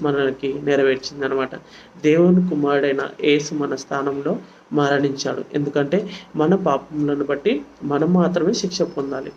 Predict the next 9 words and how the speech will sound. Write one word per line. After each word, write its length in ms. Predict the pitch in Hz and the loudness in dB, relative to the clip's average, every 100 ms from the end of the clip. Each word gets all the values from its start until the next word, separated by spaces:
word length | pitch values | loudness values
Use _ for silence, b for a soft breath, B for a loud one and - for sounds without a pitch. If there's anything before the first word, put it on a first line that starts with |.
| - | 0
కానీ 260 | 143 135 135 B B B 175 | 2 0 -2 B B B 2
దేవుడు 480 | 190 175 151 143 143 B B | 4 4 2 0 -6 B B
మరి 180 | 156 147 | 2 2
తన 220 | 143 147 | 2 -2
కుమారుడైన 640 | 151 - 147 147 143 143 143 | -2 -2 0 2 2 0 -2
ప్రభు 300 | 143 143 139 | -4 -2 -2
అయిన 120 | 139 | -2
యేసుక్రీస్తు 680 | - 180 180 185 147 135 143 | 0 0 0 -2 -2 -2 -4
వారిని 340 | 135 135 208 | -2 0 0